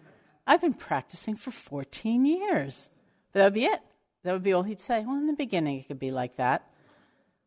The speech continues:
And he'd have me go. And I'd come back the next day and describe something completely different in my sitting and my walking. And he'd look at me and he'd say, "Well, in the beginning it can be like that."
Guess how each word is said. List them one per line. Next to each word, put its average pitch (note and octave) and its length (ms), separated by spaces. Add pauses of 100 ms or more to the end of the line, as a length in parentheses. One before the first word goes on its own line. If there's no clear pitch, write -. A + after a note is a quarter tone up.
(100)
And F3+ 120
he'd F#3 100
have G3 180
me G#3 140
go. D3 440 (1080)
And G3+ 140
I'd G#3 160
come A3+ 280
back D#3 520 (120)
the F3 80
next E3+ 400
day D3 480
and E3 200
describe D#3+ 460
something E3 320
completely G#3+ 680
different D#3+ 440 (300)
in D#3+ 100
my D#3+ 120
sitting D3 520 (160)
and D#3 100
my D#3 120
walking. D3 560 (640)
And E3 160
he'd E3 160
look D#3+ 220
at D#3+ 40
me D#3 240
and D#3 140
he'd D#3+ 160
say, D3+ 420 (1120)
"Well, D#4 120
in D4+ 100
the C4+ 60
beginning C#3+ 540
it B2+ 140
can C3+ 140
be C3+ 140
like C#3 320
that." A3+ 360